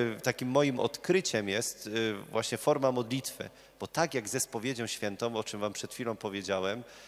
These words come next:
człowiekowi jest potrzebne wypowiedzenie tych grzechów na głos, tak samo w modlitwie. Mieliśmy takiego kolegę w seminarium,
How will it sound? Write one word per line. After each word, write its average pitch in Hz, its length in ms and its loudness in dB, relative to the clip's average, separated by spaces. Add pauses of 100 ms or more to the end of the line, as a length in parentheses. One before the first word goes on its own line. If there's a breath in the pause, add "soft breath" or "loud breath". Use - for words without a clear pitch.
(220 loud breath)
człowiekowi 123 540 2
jest 120 160 0
potrzebne 123 460 0
wypowiedzenie 107 680 -2
tych 95 200 -8
grzechów 104 440 -2
na 95 160 0
głos, 101 360 -4 (240 loud breath)
tak - 180 -2
samo 143 260 2
w - 60 -14
modlitwie. 107 560 -6 (1200)
Mieliśmy 120 360 2
takiego 110 260 2
kolegę 110 360 0
w - 40 -4
seminarium, 98 560 -2